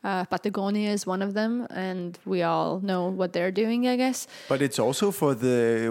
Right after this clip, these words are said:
Speaker 2: workers and the,
Speaker 1: Yeah.
Speaker 2: you know, the employees and the society and the
Speaker 1: Mm.
Speaker 2: community and stu-, stuff like that.
Speaker 1: Yeah,
Speaker 2: It's
Speaker 1: it's very
Speaker 2: really
Speaker 1: many layers and levels of
Speaker 2: Yeah.
Speaker 1: that. So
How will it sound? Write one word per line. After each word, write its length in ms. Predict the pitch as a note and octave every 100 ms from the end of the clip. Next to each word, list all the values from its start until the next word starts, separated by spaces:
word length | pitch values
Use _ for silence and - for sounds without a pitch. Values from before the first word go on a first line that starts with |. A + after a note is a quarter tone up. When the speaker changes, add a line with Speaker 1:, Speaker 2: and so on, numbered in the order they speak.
| A2
Speaker 2:
workers 440 | A#2 C#3 - E3+ C#3
and 180 | B2
the, 380 | A#2 A#2 A2 G#2+
Speaker 1:
Yeah. 60 | G#2+
Speaker 2:
you 40 | G2+
know, 100 | A#2
the 100 | A#2
employees 540 | A2+ A#2+ A#2 C#3 D#3
and 160 | C#3 C3
the 160 | A#2
society 800 | A2+ A#2+ - G2 A#2 C#3 - B2+
and 140 | A#2 A2+
the 60 |
Speaker 1:
Mm. 80 | A2+
Speaker 2:
community 580 | B2 A#2+ B2+ C#3+ C3+ B2
and 100 | A#2
stu-, 200 | - B2 -
stuff 240 | - B2 -
like 120 | A#2+
that. 160 | A#2 A#3
Speaker 1:
Yeah, 120 | A3
Speaker 2:
It's 120 | G#3
Speaker 1:
it's 20 | -
very 220 | A#3+ B3
Speaker 2:
really 40 |
Speaker 1:
many 580 | A#3 A3+ A3 G#3 G3 G3
layers 680 | F#3+ G#3 G#3 G3 F3+ F#3+ -
and 240 | F#3+ F#3
levels 420 | F#3+ G3 E3+ F#3+
of 80 | G3+
Speaker 2:
Yeah. 140 | C3+ F#3
Speaker 1:
that. 160 | F#3+
So 360 | - A3 F#3+